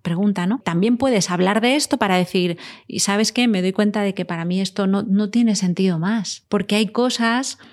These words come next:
que estoy necesitando y que de alguna manera creo que no tienen espacio en esta relación, tal y como se está dando últimamente". ¿Cómo estás con esto que te digo? ¿Cómo lo vives tú?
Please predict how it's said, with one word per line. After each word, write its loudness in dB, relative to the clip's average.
que 2
estoy 0
necesitando 0
y -2
que 0
de 0
alguna 2
manera 2
creo 2
que -2
no 0
tienen 2
espacio -2
en 0
esta -4
relación, -4
tal 0
y 4
como 2
se 0
está -2
dando 2
últimamente". -2
¿Cómo 4
estás -4
con -4
esto -4
que -8
te -6
digo? -4
¿Cómo 0
lo 0
vives -6
tú? -10